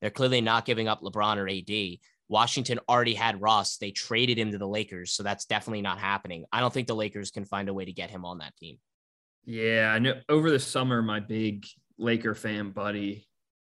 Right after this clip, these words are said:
Speaker 2: wanted Beal over Russ, so I'm just trying to think about how that would work out, but looks like it might not. Lakers, Lakers might be fucked. So
Speaker 1: Yeah, I'd look out for San Antonio making a run for Bradley Beal. That's my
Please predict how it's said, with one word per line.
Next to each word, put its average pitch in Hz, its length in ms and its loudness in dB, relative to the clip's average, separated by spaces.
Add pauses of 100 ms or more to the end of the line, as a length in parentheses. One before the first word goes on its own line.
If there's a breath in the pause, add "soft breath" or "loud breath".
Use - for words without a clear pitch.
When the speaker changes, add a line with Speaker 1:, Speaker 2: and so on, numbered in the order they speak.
Speaker 2:
wanted 123 400 4
Beal 120 380 6
over 104 360 0
Russ, 104 680 -4
so 95 560 -6 (600)
I'm 113 80 -6
just 110 180 -6
trying 110 200 0
to 104 60 -4
think 104 240 -6
about 98 200 -6
how 98 180 -6
that 92 200 -6
would 98 100 -8
work 92 280 -12
out, 92 260 -12
but 87 240 -8 (240)
looks 117 240 -2
like 104 100 -4
it 95 80 -4
might 92 240 -6
not. 90 300 -6 (120)
Lakers, 113 380 0 (100)
Lakers 113 360 -2
might 95 140 -12
be - 100 -20 (100)
fucked. - 480 -14
So - 180 -16
Speaker 1:
Yeah, 185 280 4 (100)
I'd 185 260 6
look 214 240 2
out 180 320 4
for 147 100 -6
San 139 340 0
Antonio 123 680 0
making 131 360 -2
a 127 60 0
run 127 220 2
for 127 140 -8
Bradley 123 360 2
Beal. 127 260 0
That's 120 200 -2
my 123 160 -2